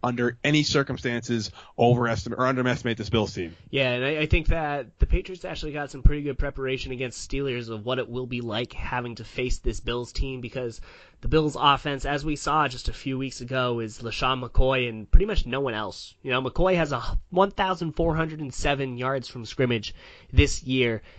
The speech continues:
Speaker 2: No other player has over five hundred for Buffalo. And that just means that McCoy is the entire engine of the offense. The Patriots are gonna dedicate all of their resources to stopping him. They may or may not have too much success doing that, but it, it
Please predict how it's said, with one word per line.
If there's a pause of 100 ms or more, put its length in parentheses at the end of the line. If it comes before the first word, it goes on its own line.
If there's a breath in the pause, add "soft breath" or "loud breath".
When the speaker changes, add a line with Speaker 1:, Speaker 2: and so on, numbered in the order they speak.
(120)
Speaker 2:
No
other
player
has
over
five
hundred
for
Buffalo. (320 soft breath)
And
that
just
means
that
McCoy
is
the
entire
engine
of
the
offense.
The
Patriots
are
gonna
dedicate
all
of
their
resources
to
stopping
him. (340 loud breath)
They
may
or
may
not
have
too
much
success
doing
that,
but
it,
it